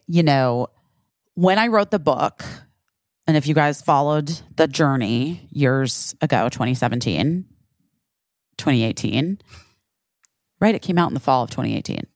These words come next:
whatever. Guys, <sighs> when I wrote that book, I realized fairly quickly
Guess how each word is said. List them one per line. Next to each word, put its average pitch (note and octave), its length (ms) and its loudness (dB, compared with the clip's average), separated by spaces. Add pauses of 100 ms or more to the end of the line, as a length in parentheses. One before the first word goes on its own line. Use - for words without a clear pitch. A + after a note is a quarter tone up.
(120)
whatever. B2 340 -6 (720)
Guys, - 640 -2 (360)
<sighs> - 340 -18
when B3 260 4
I D4+ 100 0
wrote B3+ 220 0
that G3+ 180 2
book, - 340 -6 (680)
I F3 100 2
realized G3 600 2
fairly G3+ 480 0
quickly - 640 -6